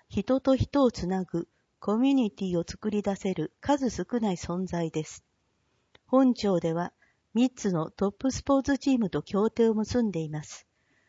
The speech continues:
今月号の特集は、スポーツの秋。スポーツで盛り上げるべく、本庁を拠点に活動しているチームを、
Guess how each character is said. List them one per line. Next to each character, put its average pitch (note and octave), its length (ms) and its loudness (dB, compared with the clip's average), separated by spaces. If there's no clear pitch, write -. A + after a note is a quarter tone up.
今 B3 240 4
月 C4 280 4
号 G#3 180 4
の D#3+ 120 -4
特 F3+ 280 -4
集 F#3+ 240 0
は、 F3+ 260 0
ス - 140 -16
ポ C4+ 220 4
ー C4 60 4
ツ E3+ 160 -8
の E3+ 200 -2
秋。 - 380 -6
ス - 220 -10
ポ C#4 240 4
ー B3+ 40 2
ツ G3 140 -4
で E3 240 0
盛 G#3 260 0
り B3+ 80 6
上 C4 80 4
げ B3+ 140 6
る A#3+ 120 4
べ G#3+ 140 2
く、 - 240 -6
本 C#4 300 4
庁 G3+ 200 2
を E3+ 60 0
拠 D#3+ 180 -2
点 G#3 280 -2
に G3 140 -2
活 G3+ 340 -2
動 B3 200 6
し A#3+ 60 -6
て A3+ 140 0
い G#3+ 40 4
る G#3 120 -2
チ - 160 -6
ー G#3 80 0
ム D#3+ 160 -6
を、 C#3+ 100 -8